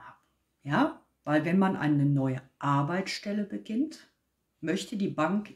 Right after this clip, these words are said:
erst einmal drei Lohnabrechnungen zu sehen bekommen, bevor man überhaupt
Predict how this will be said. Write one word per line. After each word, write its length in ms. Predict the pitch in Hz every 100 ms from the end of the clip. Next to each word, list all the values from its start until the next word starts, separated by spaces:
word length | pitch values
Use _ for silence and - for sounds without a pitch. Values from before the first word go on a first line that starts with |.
| -
erst 480 | 170 202 - -
einmal 460 | 160 160 160 156 139
drei 580 | 143 135 143 165 233 240 - - - - -
Lohnabrechnungen 1600 | 165 170 165 160 139 - - 143 - 139 - 143 135 127 131
zu 160 | - 151
sehen 320 | 143 151 147
bekommen, 520 | 139 - 156 131 - -
bevor 340 | 131 - 160
man 160 | 180 156
überhaupt 800 | 143 135 127 143 202 233 -